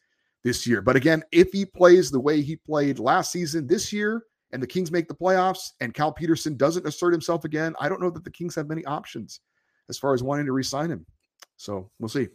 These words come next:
Uh, our next email comes from Mike in Camarillo. He says, "How about my boy Martin Chromiak? Did you see that, uh, second roo-, rookie faceoff game? Two goals back-to-back to tie up the game following a Brant Clark game winner in the shootout.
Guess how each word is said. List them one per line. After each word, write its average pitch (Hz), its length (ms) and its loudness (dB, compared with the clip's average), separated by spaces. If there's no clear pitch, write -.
Uh, 147 300 8
our 175 100 10
next 190 160 4
email 190 180 4
comes 175 360 -2
from 156 440 -2
Mike 151 440 -2
in 143 80 0
Camarillo. 147 680 4
He 135 60 -2
says, 131 360 0
"How 175 100 8
about 214 180 2
my 202 120 6
boy 180 200 4
Martin 185 280 2
Chromiak? 175 520 0
Did 131 160 -2
you 151 100 -8
see - 240 -6
that, 156 260 -4
uh, 135 180 -6
second 175 320 -4
roo-, 160 100 0
rookie 165 260 -2
faceoff 147 420 -2
game? 175 360 -2
Two 196 160 -4
goals 170 320 6
back-to-back 147 460 -2
to 117 80 -18
tie 135 240 -2
up 135 80 -6
the 123 80 -8
game 123 180 -4
following 127 300 -2
a 95 60 -6
Brant 120 240 -6
Clark 101 240 -6
game 123 180 -4
winner 127 220 -2
in 101 60 -6
the 98 60 -14
shootout. 185 380 0